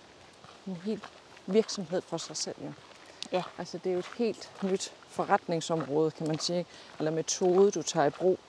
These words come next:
Speaker 1: øh, som kan spille, spille ind, øh, på, hvordan du ellers tilrettelægger alt andet i din virksomhed, ikke? Det kan blive virkelig, virkelig interessant. Øhm, hvis du sådan skulle tage første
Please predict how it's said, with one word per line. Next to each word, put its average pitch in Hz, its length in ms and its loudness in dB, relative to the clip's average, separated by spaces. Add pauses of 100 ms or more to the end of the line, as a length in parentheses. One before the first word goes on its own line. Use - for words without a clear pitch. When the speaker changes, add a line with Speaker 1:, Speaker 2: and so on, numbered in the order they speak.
(760)
Speaker 1:
øh, 151 420 2 (180)
som 165 220 -4
kan 165 120 -8
spille, 160 420 2 (1300)
spille 165 480 4
ind, 196 120 0 (920)
øh, 151 180 0
på, 165 340 4 (120)
hvordan 175 280 6
du 196 180 6
ellers 170 300 4
tilrettelægger 160 560 0
alt 170 160 0
andet 165 240 0
i 170 140 -2
din 143 140 -2
virksomhed, 156 460 -4
ikke? 175 140 -8
Det 170 80 -6
kan 185 80 0
blive 185 300 -2
virkelig, 220 300 2
virkelig 151 240 2
interessant. 151 440 -2 (880)
Øhm, 151 360 -2 (1040)
hvis - 120 -2
du 247 100 0
sådan 262 180 4
skulle 233 180 0
tage 214 180 0
første - 540 2